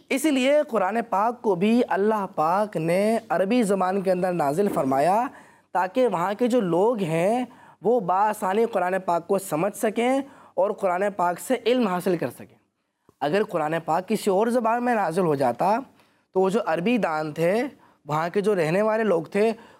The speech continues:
وہ کہتے، "یہ کون سی زبان ہے؟ یہ تو ہمیں آتی ہی نہیں ہے،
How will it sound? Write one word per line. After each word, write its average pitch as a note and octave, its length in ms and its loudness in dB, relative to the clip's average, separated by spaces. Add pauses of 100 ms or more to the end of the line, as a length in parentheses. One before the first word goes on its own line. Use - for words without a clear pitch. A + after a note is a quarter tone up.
وہ A3 120 2
کہتے، A#3+ 320 0
"یہ C#4 200 2
کون B3+ 240 0
سی A#3+ 120 2
زبان D3+ 340 0
ہے؟ A#2 60 -14 (300)
یہ D#3+ 100 2
تو E3+ 180 0
ہمیں F3+ 160 0
آتی E3+ 320 -2
ہی G#3 680 2 (640)
نہیں G3 360 0
ہے، G#3+ 140 0